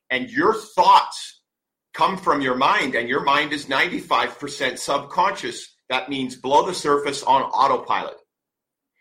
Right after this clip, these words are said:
If you're not accessing your subconscious mind, you're missing out on fucking firing up ninety-five percent of your power. And if you're going to a counselor or a psychologist, which is useful, you're only speaking to five percent of your mind.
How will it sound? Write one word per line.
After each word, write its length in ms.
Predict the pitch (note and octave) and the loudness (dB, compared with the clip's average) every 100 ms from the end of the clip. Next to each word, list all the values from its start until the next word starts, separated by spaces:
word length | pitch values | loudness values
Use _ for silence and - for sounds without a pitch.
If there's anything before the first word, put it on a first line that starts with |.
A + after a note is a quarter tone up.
| _ - | _ -6
If 200 | C#3 C#3 | -2 0
you're 120 | F#3+ | 4
not 180 | A3 G3+ | 4 6
accessing 680 | F#3 G3+ - F#3 F#3 F#3+ | 6 4 0 -2 -2 -4
your 140 | C#3+ A2+ | -4 -6
subconscious 800 | - F3 F3 F3 F3+ - D3+ - | -2 -2 0 0 0 -2 -12 -4
mind, 340 | B2+ C#3+ C#3+ | 0 0 -2
you're 100 | A2+ | -8
missing 380 | G#2+ C#3 - D3+ | -8 -6 -6 -2
out 280 | C3 C3+ - | 2 2 0
on 240 | G#2+ G2 | -4 -4
fucking 380 | - B2 B2 A2 | -4 -4 -4 -10
firing 560 | - - A#2+ D3+ C#3+ B2 | -6 0 2 2 -2 -2
up 180 | B2 A#2 | -4 -2
ninety-five 800 | A2 D3 D3+ D3 B2 C3+ C3+ | -4 -4 -6 -2 -2 -2 -6
percent 400 | - F#2 B2 B2+ | -14 -6 -2 0
of 140 | G#2+ F#2+ | -2 -6
your 160 | F2 - | -10 2
power. 320 | A#2+ C3+ - - _ _ _ _ - | 4 4 2 -8 _ _ _ _ -4
And 80 | A#2 | -4
if 140 | A#2 | -2
you're 120 | B2+ B2+ | -4 -2
going 220 | D3 D3+ | 0 2
to 80 | C#3 | 2
a 100 | B2+ | 0
counselor 540 | C#3+ D#3+ F3 - C3+ | 2 0 0 -2 0
or 80 | A#2+ | 2
a 60 | |
psychologist, 800 | A#2+ C3+ B2 - D3 D3 A#2 A#2 - | 0 0 -2 2 2 2 0 -8 -6
which 220 | A#2 - | -8 -8
is 160 | G2+ G#2 | -12 -8
useful, 680 | D3 - - G#2 G2+ - _ _ _ _ | -6 -6 -6 -2 -2 -4 _ _ _ _
you're 160 | C3 D#3+ | 2 4
only 240 | A3 A3+ | 4 2
speaking 540 | - - F#3 F#3 D#3 | -2 -6 -8 -6 -6
to 80 | C#3+ | -6
five 440 | - C#3 C#3+ C#3+ - | -4 0 0 -2 -8
percent 520 | C#3 - B2 B2+ - | -10 -2 -2 -2 -6
of 240 | G#2+ G#2 G#2+ | -4 -4 -4
your 140 | B2 | -2
mind. 440 | C#3 F#3 C3+ - | 0 0 0 -6